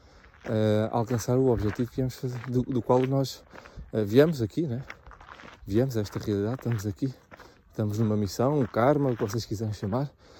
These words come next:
nós estamos aqui por um propósito. E esse propósito é compreender esta realidade, é perceber que nós não somos limitados,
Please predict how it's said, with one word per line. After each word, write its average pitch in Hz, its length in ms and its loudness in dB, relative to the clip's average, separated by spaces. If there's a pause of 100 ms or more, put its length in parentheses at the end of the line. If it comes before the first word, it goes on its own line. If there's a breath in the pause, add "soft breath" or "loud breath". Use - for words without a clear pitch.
(280 loud breath)
nós 110 120 -4
estamos 113 200 -2
aqui 113 160 -4
por 147 140 -6
um 143 60 0
propósito. 123 600 -2 (1900 loud breath)
E 117 100 0
esse 120 160 2
propósito 151 640 4 (1400 loud breath)
é 156 340 8 (760 loud breath)
compreender 131 580 8
esta 107 240 -2
realidade, 104 560 -2 (1800 loud breath)
é 117 120 6
perceber 120 600 6 (960 loud breath)
que 135 120 4
nós 135 440 6
não 107 140 0
somos 101 300 -4
limitados, 101 640 0